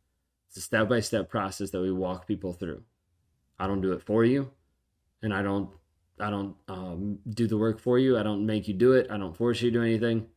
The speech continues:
That's all on you. But we will support you in the community of helping you move forward to the person that you're called to be, regardless of the shit you've been through.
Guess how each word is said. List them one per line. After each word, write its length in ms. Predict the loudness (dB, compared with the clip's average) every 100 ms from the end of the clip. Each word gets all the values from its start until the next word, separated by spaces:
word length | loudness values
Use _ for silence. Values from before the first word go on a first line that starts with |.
| -6
That's 220 | -4 0
all 140 | 0
on 160 | 0 -2
you. 180 | -4 -8 _ _ _ _ _ _ _ _ _ _ _ _ _ _ _ _ _
But 160 | 0 2
we 100 | 4
will 200 | 2 0
support 440 | 0 -2 2 4
you 80 | 4
in 80 | 2
the 80 | -2
community 400 | -2 0 0 0
of 120 | -2
helping 340 | -2 -2 0
you 80 | 0
move 260 | 0 -2 -4
forward 380 | -2 0 -2
to 160 | -4 -4
the 80 | -4
person 340 | -4 -6 -6
that 60 | -6
you're 120 | -6
called 280 | -6 -6 -4
to 60 |
be, 260 | -6 -8 -10 -18 -20 -8
regardless 920 | -6 -2 2 4 4 2 -2 -6 -16 _ _ _ _ _
of 140 | -8
the 60 | -6
shit 160 | -6 -6
you've 140 | -6
been 140 | -8 -12
through. 180 | -16